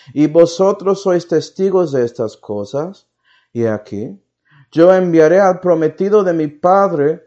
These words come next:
sobre vosotros, mas vosotros quedaos en la ciudad de Jerusalén, hasta que seáis investidos de lo alto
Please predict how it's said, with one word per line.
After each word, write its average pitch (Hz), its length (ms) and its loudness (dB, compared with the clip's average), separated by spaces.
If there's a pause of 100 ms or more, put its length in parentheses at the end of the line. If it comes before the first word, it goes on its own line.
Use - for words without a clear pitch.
(140)
sobre 175 400 2
vosotros, 147 1000 -2 (260)
mas 135 220 -2
vosotros 170 560 -2
quedaos 156 500 0
en 139 60 -6
la 135 100 -6
ciudad 143 300 -4
de 135 80 -2
Jerusalén, 123 760 -6 (280)
hasta 175 360 -2
que 170 140 0
seáis 170 520 0
investidos 180 840 -4
de 156 100 0
lo 143 200 0
alto 131 720 -2